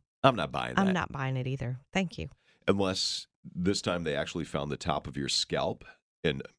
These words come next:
Speaker 1: maybe they, before they measured at the top of your hair.
Speaker 2: I did get a haircut right before I went to the
Speaker 1: Okay.
Speaker 2: doctor. So it is possible that I lost a little height that way.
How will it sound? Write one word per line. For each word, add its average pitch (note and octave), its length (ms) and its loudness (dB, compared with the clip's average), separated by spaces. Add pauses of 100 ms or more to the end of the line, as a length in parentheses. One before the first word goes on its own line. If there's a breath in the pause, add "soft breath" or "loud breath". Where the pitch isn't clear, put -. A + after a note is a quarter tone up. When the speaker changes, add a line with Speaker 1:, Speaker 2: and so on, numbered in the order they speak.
Speaker 1:
maybe D2 180 0
they, C#2+ 120 -2
before C#2+ 400 -2
they C#2 100 -4
measured C2+ 340 -4
at C2 120 -4
the - 60 -8
top - 260 -8
of C2+ 100 -8
your B1+ 120 -2
hair. A#1+ 360 -4 (160)
Speaker 2:
I E3+ 40 6
did F3 200 2
get D3 120 0
a C#3 40 0
haircut C3+ 340 -2 (100)
right C#3 260 2
before C3 460 0
I B2 120 0
went A#2 340 -2
to - 60 0
the D#2 80 8
Speaker 1:
Okay. G2+ 140 2
Speaker 2:
doctor. F#2+ 340 -2 (240 loud breath)
So - 160 4
it F3 100 4
is D#3+ 140 0
possible B2 560 -2
that A#2 160 2
I C3 100 2
lost A#2 320 0
a C3 60 0
little A#2+ 180 0
height G#2+ 220 -2
that F#2 220 -6
way. G2+ 240 -2